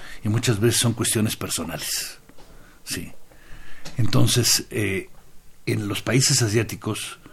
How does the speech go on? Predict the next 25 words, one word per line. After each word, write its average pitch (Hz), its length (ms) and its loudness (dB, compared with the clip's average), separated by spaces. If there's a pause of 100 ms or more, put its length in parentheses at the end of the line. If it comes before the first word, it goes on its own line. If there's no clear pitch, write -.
(760)
hay 135 140 10
mucha 135 280 10
continuidad. 92 560 -2 (1400)
¿Continuidad 107 520 2
de 107 100 2
qué? 143 300 2 (260)
En 123 100 6
la 110 60 4
administración. 90 640 -2 (840)
Los 104 100 -2
países 104 300 2
europeos, 110 760 0 (300)
por 107 120 2
eso 110 140 4
han 110 80 4
logrado 101 400 4
lo 87 100 -6
que - 120 -6
han 92 80 -4
logrado 90 340 -4
en 87 80 -6
la 85 60 -6
mayoría 85 440 -4
de 82 100 -6
ellos. - 360 -6